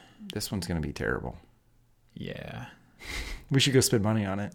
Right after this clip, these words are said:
Speaker 2: We should.
Speaker 1: <laughs>
Speaker 2: And get really drunk and just trash it so hard.
Speaker 1: So I give The Nun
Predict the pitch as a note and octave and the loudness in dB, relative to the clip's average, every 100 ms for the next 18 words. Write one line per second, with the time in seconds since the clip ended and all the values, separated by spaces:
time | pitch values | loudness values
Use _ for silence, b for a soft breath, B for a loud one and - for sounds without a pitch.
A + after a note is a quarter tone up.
0 | - - - - - - - - - - | -8 -4 -2 -2 -2 -4 -4 -8 -10 -8
1 | - B2+ G#2+ G#2 G#2 G2+ F2+ F2+ G2+ F#2 | -4 -2 -2 -2 -2 -2 -4 -4 -4 -4
2 | F#2 F#2+ E2+ F2 - - - - _ - | -6 -8 -8 -10 -10 -20 -20 -20 _ -20
3 | - - - - - - G#2 G2+ G2 F2+ | -20 -20 -20 -8 -6 -6 -6 -2 -2 -2
4 | - - E2 B B B B B B - | -2 -4 -10 B B B B B B -2
5 | - - A2 - - E2+ F2 - - - | 0 2 0 -2 -4 -4 -4 -10 -20 -20
6 | - _ _ _ _ _ - - - - | -20 _ _ _ _ _ -6 -6 0 6
7 | B2+ A#2+ D3 D3 C3+ A#2 A#2 A#2 A#2 | 8 8 6 6 6 8 8 6 2